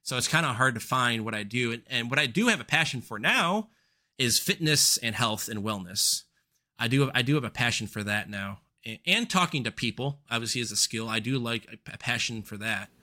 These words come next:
So I'm in this, I'm in this journey now of trying to inspire, uh, trying to inspire people of what I've did,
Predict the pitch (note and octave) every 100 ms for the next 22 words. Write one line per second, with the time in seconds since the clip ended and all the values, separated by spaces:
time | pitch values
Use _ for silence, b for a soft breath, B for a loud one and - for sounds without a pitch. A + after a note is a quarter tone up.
0 | b - D3+ F#3+ E3 C#3 D#3 D3 F#3 E3
1 | C#3+ A2 C#3+ E3+ D#3+ B2 A#2 A#2 A2+ B
2 | B B A#2+ - D#3 C3+ A#2+ G#2+ - G#2
3 | F#2+ F2+ - _ _ _ _ _ A2+ A2+
4 | - D#3+ D#3 C3+ - A#2+ B2 B2+ - C3
5 | B2+ A#2+ A2 A#2 A#2 G#2+ A2 A2 A#2